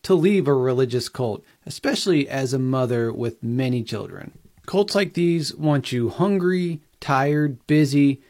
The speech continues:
stripped of your autonomy, your identity, your initiative,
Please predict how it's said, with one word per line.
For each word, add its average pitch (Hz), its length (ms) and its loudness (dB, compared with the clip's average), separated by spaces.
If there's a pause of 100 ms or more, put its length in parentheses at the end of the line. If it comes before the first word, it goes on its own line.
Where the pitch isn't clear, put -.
(140)
stripped 180 460 0
of 147 100 -2
your 139 220 2
autonomy, 156 760 0 (180)
your 110 180 -6
identity, 147 540 0
your 123 320 0
initiative, 147 800 -2